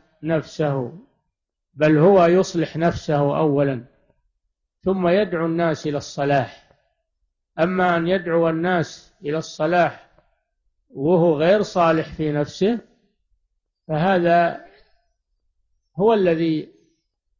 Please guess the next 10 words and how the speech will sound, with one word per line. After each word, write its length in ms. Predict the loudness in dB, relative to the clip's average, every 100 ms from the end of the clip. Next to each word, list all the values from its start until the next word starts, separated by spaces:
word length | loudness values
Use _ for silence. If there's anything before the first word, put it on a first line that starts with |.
| _ _ _ -8
يأمر 520 | -4 -2 -2 -4 -4
الناس 380 | -2 -2 -4 -2
بالبر 580 | -4 -4 -4 -2 -2 0
وينسى 680 | 0 2 0 -4 -6 -6 -8 _
نفسه، 520 | -12 -12 -12 -16 -14 -16 _ _ _ _ _ _ _ _ _ _ _ _ _ _ _ _ -12
وهذا 380 | -6 -2 2
لوم 280 | 2 2 2
من 260 | -2 -4 -4
الله 300 | -2 -2 -4
سبحانه، 500 | -8 -14 -12 -12